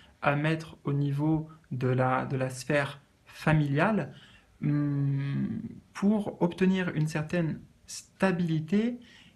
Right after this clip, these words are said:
et une certaine, euh, sécurité, hein. Euh, il y a besoin pour vous de, hum, de, de sécuriser, en fait, votre environnement, euh, de, hum, ouais.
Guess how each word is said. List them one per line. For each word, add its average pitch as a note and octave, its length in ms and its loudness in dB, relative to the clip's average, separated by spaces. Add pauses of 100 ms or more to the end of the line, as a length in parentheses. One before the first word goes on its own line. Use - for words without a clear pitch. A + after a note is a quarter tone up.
(120)
et E3 80 6
une E3+ 160 6
certaine, F3 640 0
euh, C3 720 -2
sécurité, D#3+ 960 0 (100)
hein. D3 360 -2
Euh, C3 120 -2 (340)
il C3 120 -8
y C#3 40 0
a C3+ 60 4
besoin E3+ 400 4
pour D3+ 240 -4
vous F#3 320 0
de, D#3 140 0
hum, C3 880 -2 (1200)
de, C#3+ 140 2
de C#3 120 2
sécuriser, F3+ 680 4
en C#3+ 100 0
fait, D#3+ 300 -4 (180)
votre E3 500 0
environnement, C#3+ 840 2 (320)
euh, B2+ 480 2
de, B2+ 420 2
hum, - 1040 0 (2250)
ouais. B2+ 180 2